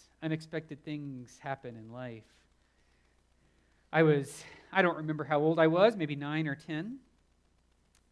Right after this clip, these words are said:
I was reminded of this yesterday. We had our dishwasher had a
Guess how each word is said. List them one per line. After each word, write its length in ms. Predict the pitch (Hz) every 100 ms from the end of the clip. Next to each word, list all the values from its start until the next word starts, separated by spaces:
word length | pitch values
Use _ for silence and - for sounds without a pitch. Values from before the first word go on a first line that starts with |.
| _ _
I 40 |
was 100 | 147
reminded 400 | 143 170 175 156
of 80 | 139
this 220 | 135 -
yesterday. 400 | 175 165 156 123
We 140 | 131 143
had 180 | 139
our 180 | 131 123 - _ _ _ _ 135
dishwasher 840 | 160 147 - 127 120 - 113 107 107 _ _ _ _
had 180 | - 127
a 200 | 117 117